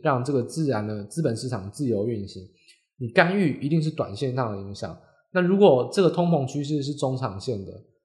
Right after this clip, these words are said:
那台湾的政府哦，就是奉劝啦，你再怎么干预都没有用，及早放手，面对现实会比较好。那该升息的要升息哦，如果该面临问题的要面临问题。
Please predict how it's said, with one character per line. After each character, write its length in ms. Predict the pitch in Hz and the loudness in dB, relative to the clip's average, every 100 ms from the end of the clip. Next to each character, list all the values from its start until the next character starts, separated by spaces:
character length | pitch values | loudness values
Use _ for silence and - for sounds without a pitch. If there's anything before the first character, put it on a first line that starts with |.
| _ _ - | _ _ -4
那 100 | 170 | -2
台 180 | 147 | 4
湾 180 | 151 160 | 6 6
的 60 | 135 | 4
政 260 | 160 123 | 4 2
府 140 | 110 107 | -2 -6
哦， 140 | 92 | -4
就 80 | 117 | -2
是 160 | 135 139 | 0 0
奉 260 | 165 131 | 2 0
劝 220 | 113 135 101 | 0 -2 -2
啦， 120 | 92 | -6
你 80 | 107 | -2
再 160 | 170 147 | 0 2
怎 120 | 123 | 0
么 80 | 107 | -2
干 200 | 127 127 | 0 0
预 60 | |
都 100 | 127 | 0
没 140 | 120 110 | -2 -4
有 160 | 95 | -4
用， 340 | 104 101 92 101 - | -4 -4 -8 -12 -12
及 120 | 131 | -4
早 160 | 135 131 | 2 2
放 300 | 110 143 113 | 4 0 0
手， 160 | 107 101 | -4 -2
面 180 | 139 | -2
对 140 | 127 127 | 0 0
现 180 | 143 113 | 0 -4
实 160 | 104 | -4
会 140 | 113 101 | -4 -4
比 100 | - | -6
较 160 | 104 | -8
好。 340 | 98 - - - _ _ _ _ | -8 -14 -18 -20 _ _ _ _
那 220 | 156 143 | 0 0
该 200 | 131 143 | 4 4
升 160 | 143 151 | 6 2
息 180 | 131 120 | 2 0
的 100 | 120 | 2
要 100 | 123 | 0
升 260 | 123 113 | 0 -2
息 280 | 113 101 98 | -6 -8 -10
哦， 60 | 98 | -6
如 60 | |
果 120 | 123 135 | -4 0
该 180 | 139 | 0
面 220 | 151 156 123 | 2 2 0
临 260 | 113 107 | -4 -4
问 140 | 131 120 | -2 -2
题 80 | |
的 60 | 110 | -2
要 120 | 113 | 0
面 200 | 117 113 | -2 -4
临 120 | 98 | -4
问 220 | 107 104 101 | -6 -6 -8
题。 240 | - - | -14 -20